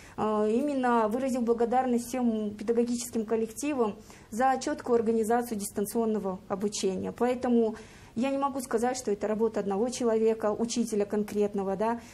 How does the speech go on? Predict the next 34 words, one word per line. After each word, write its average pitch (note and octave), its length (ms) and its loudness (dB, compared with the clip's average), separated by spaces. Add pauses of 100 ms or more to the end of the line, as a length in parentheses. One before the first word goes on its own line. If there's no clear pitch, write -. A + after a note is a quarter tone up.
(120)
Всё C#4+ 140 -2
равно C#4 220 0
есть A#3 280 0
определённые A3+ 580 0
требования, G#3+ 580 0
ты G#3 140 -6
стремишься C#4+ 500 -4
к D#4 60 -6
этим A#3 260 0
требованиям, G#3 460 0
перед B3 220 -6
тобой C#4 220 0
ставят C4 440 -2
эти A#3 200 -2
цели. G#3 440 2 (340)
И C4+ 480 -2
замечательно, D4+ 680 0
когда B3+ 240 2
есть B3 320 0
коллектив, A#3 480 0
который A#3+ 400 0
выполняет C4+ 720 2
эти G#3+ 220 2
цели, D#4 540 0 (220)
реализует B3 720 2
и G#3 40 -2
становится A3 640 0
лучше. F#3+ 400 -2
Поэтому A#3+ 460 4
это A3+ 160 0
заслуга A3+ 480 0
всех A#3+ 260 0
педагогов G3 560 -2
школ D#4 400 -2